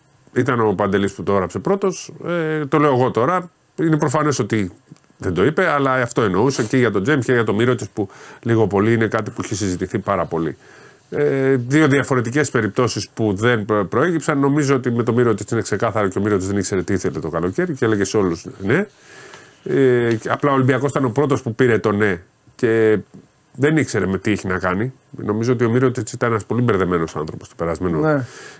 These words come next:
Speaker 1: καλοκαίρι. Όσο για τον James, νομίζω ότι τελικά, ε, το ότι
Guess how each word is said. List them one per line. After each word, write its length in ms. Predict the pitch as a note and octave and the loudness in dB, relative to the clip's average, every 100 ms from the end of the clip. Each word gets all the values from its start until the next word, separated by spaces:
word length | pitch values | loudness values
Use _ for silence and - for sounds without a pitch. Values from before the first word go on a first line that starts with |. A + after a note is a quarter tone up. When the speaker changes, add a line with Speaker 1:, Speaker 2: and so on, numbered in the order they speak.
| - | -2
Speaker 1:
καλοκαίρι. 400 | B2 C#3+ A3+ G#3+ | 0 2 2 2
Όσο 160 | F#3+ | 2
για 160 | D#3 C#3+ | 2 2
τον 140 | D3 C#3+ | 2 2
James, 300 | G3+ F#3 - | 2 2 0
νομίζω 360 | D#3+ D#3+ E3+ D#3 | 0 2 2 0
ότι 340 | C#3 C#3+ C3+ _ _ _ _ _ _ - | 0 -2 -2 _ _ _ _ _ _ 0
τελικά, 600 | C3+ B2 D3+ C#3 B2+ - _ _ _ _ - A#2 | 2 2 0 -2 -2 -6 _ _ _ _ -10 0
ε, 160 | A#2 | 0
το 120 | G2+ | 2
ότι 560 | A#2+ G#2+ A2 A2 G#2 G2+ | 0 0 0 2 0 -2